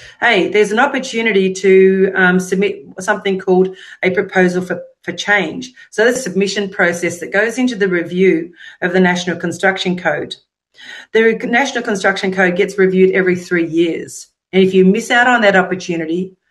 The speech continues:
you don't even get consideration for it until the next three-year period. Uh, we looked at it, we explored it. Just at the eleventh hour, we pulled our construction guide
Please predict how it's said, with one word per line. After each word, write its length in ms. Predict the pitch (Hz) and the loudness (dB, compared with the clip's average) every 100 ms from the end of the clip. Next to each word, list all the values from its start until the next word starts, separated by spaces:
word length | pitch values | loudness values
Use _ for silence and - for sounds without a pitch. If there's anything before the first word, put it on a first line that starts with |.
| _ _ | _ _
you 120 | 185 | 2
don't 180 | 208 226 | 4 4
even 220 | 220 202 | 2 2
get 180 | 190 185 | 2 0
consideration 720 | 185 180 170 165 190 208 208 | 0 -4 -2 0 0 0 -2
for 300 | 185 170 170 | -2 0 0
it 180 | 175 - - | -2 -6 -6
until 300 | 180 190 202 | -2 2 2
the 120 | 196 | 2
next 600 | 214 233 - - - - - _ _ _ | 2 0 0 -4 -14 -20 -20 _ _ _
three-year 400 | 190 190 170 165 | 2 4 4 0
period. 520 | 202 185 170 - 185 - _ _ _ _ _ - - - - _ _ _ _ - | 2 4 2 -2 -8 -14 _ _ _ _ _ -20 -20 -20 -20 _ _ _ _ 0
Uh, 260 | 240 233 | 4 4
we 120 | 254 247 | 2 2
looked 280 | 294 311 | 2 0
at 120 | 277 240 | 0 2
it, 180 | 254 | 0
we 160 | 233 233 | -2 -4
explored 460 | 208 - 233 247 247 | -4 -4 2 2 2
it. 180 | - | -2
Just 220 | 269 269 277 | -6 -6 -6
at 80 | |
the 80 | 254 | -2
eleventh 340 | 220 226 220 185 | 0 0 0 -6
hour, 420 | 214 214 214 214 | 0 2 4 4
we 280 | 208 208 208 | 4 2 -2
pulled 600 | - 247 247 240 226 185 | -2 4 4 4 2 -4
our 480 | - 190 190 190 190 | -4 -2 0 0 -4
construction 580 | 202 190 190 185 196 185 | -6 -4 -2 -4 -2 -2
guide 360 | 185 185 180 | 2 2 0